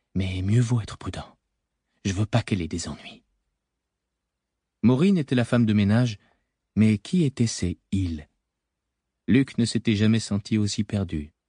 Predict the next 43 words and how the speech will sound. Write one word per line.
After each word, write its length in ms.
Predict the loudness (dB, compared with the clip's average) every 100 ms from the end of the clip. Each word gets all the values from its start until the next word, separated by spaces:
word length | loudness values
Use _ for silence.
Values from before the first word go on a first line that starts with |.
| _ _ 0
pas 100 | 4
même 240 | 4 2
à 80 | 0
quatre 320 | 0 -2 0
ans 100 | 0
quand 220 | 0 -2 -2
il 80 |
avait 140 | 0 -2
été 220 | -2 -4
séparé 420 | -4 -2 0 -2
de 60 | -2
sa 140 | -2
mère 280 | 2 2 0
dans 180 | -4 -6
un 60 |
centre 320 | -4 -4 -4 -6
commercial 640 | -6 -6 -6 -6 -4 -6
pendant 260 | -6 -6 -6
quinze 380 | -4 -4 -2
interminables 680 | -6 -6 -8 -6 -8 -10 -12
minutes. 460 | -12 -12 -14 -20 _ _ _ _ _ _ _ _ _ _ _
Entre-temps, 480 | -2 0 0 0 0 _ -6
comme 160 | 0 2
l'avait 180 | 2 0
prédit 320 | -2 -4 -4
Kalisha, 480 | -6 -6 -2 -2 -2 _ _ _ _ _ _ 0
les 180 | 2
insectes 400 | 2 0 -2 -4 -4
l'avaient 180 | -2
trouvé. 460 | 0 -2 -2 -4 -8 _ _ _ _ _ _ _ _ -2
De 120 | 2
minuscules 680 | 4 4 2 0 -4 -4 -2
bestioles 420 | -2 -4 -2 0
noires 480 | 2 2 0 -4 -10
qui 120 | -14
formaient 420 | -6 -2 2 2 2
des 100 | 0
nuages 420 | 2 0 -2 -2
tourbillonnants 600 | -2 -2 -2 -2 -4 -8
autour 240 | -10 -8
de 60 | -8
sa 180 | -10 -12
tête. 400 | -14 -16 -18